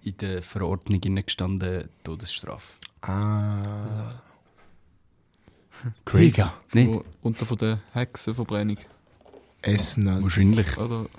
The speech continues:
Speaker 1: Oder sie haben allgemein Leute früher umgebracht.
Speaker 2: Ich,
Speaker 3: Ich
Speaker 2: so
Speaker 3: weiss
Speaker 2: wie
Speaker 3: gar
Speaker 2: überall.
Speaker 3: nicht, wenn sie in Europa die letzten, also weißt, Westeuropa,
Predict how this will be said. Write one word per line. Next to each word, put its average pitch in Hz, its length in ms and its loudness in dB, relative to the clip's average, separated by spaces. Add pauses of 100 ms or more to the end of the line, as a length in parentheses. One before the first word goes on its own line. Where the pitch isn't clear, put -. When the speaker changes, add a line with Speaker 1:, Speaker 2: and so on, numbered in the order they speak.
(120)
Speaker 1:
Oder 98 240 2
sie 90 180 0
haben 87 120 4
allgemein 104 480 2
Leute 101 260 0
früher 104 380 2 (640)
umgebracht. 92 520 -4 (640)
Speaker 2:
Ich, 98 120 -8 (460)
Speaker 3:
Ich 110 80 -6
Speaker 2:
so 113 60 4
Speaker 3:
weiss 107 120 2
Speaker 2:
wie 113 40 4
Speaker 3:
gar 117 120 6
Speaker 2:
überall. 151 260 8
Speaker 3:
nicht, 104 240 -6
wenn 110 180 2
sie 117 100 -2
in 107 80 2
Europa 107 540 0
die 113 140 -4
letzten, 113 580 -4 (340)
also 120 220 0
weißt, 110 260 -2
Westeuropa, 113 840 -2